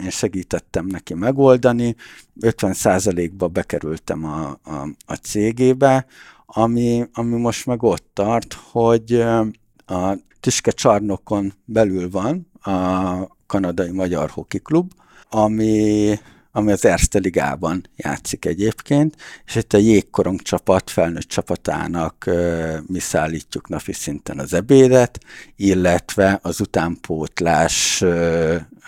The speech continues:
csapatnak és a szülők befizethetnek ebédre. Ez, ez a utánpótlás most még egy ilyen kidolgozás alatt áll, de hogy ez mit jelent?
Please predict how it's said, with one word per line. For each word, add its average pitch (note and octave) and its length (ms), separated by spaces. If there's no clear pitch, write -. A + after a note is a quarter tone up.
csapatnak F#2 800
és - 200
a F2+ 40
szülők D#2+ 460
befizethetnek - 1000
ebédre. A#2 580
Ez, G#2+ 420
ez G2 200
a G#2 80
utánpótlás A2 800
most - 180
még G2 160
egy G2 140
ilyen F#2+ 140
kidolgozás F2+ 800
alatt E2+ 380
áll, B2 240
de G#2 260
hogy G2 240
ez F#2 120
mit - 380
jelent? A2 580